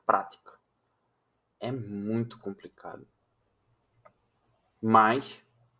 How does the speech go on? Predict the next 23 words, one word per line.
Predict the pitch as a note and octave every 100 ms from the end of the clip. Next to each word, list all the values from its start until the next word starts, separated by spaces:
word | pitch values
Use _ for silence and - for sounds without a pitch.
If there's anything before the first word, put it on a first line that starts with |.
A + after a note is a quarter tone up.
| _ _ _ _ _ _ _
seja | - F3 F3 F#3
disciplinado. | - E3 E3+ C#3 A2+ - - _ - - - _ _ _
Tente | D#3+ G3 G3+
você | E3+ E3 E3+
agora | C#3 C3+ B2
que | C3+
ouve | A#2+ A2+
isso | -
aqui, | A#2 - C#3+ C#3 - _ _ _ _ _ _ _ _ -
fazer | - C3 C3+
uma | D#3+
rotina | F#3 F#3 - A2+ A2
no | A2
seu | G#2+
dia. | G2+ - F#2+ - _
Sei | - A3
lá, | A#2 - - - _ _ _
bota | G#2+ B2+ C#3+
no | G#3 F#3 C#3+ A2 F#2+
Google | G#2 A2 D3 D3+ C3
Agenda, | G#2 - F#2+ A#2+ A2+ F2
bota | F#2 A2 A#2
num | G#2+ G#2